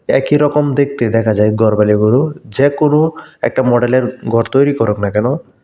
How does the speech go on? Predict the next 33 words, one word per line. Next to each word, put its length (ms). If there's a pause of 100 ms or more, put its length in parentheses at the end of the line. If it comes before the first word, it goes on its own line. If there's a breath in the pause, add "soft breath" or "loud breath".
(140)
মানে 140
বিল্ডিং 360
তৈরি 220
করুক, 400
সেই 200
মডেল 340
হিসেবে 380 (120)
অনেকগুলো 520
বিল্ডিং 400
তারা 240
তৈরি 320
করবে 320 (360 loud breath)
এবং 300
প্রত্যেকের 640
বাসার 340
সামনে 520 (480 loud breath)
একটি 220
করে 280 (120)
কার 340
থাকে, 400 (380 loud breath)
গাড়ি 260
থাকে 320
এবং 440
মোটরসাইকেলও 560
থাকে, 320
প্রায় 260
সময় 240
আমরা 260 (200)
দেখতে 320
পাই। 200 (540 loud breath)
এবং 320
আমরা, 520 (360 loud breath)
আহ, 260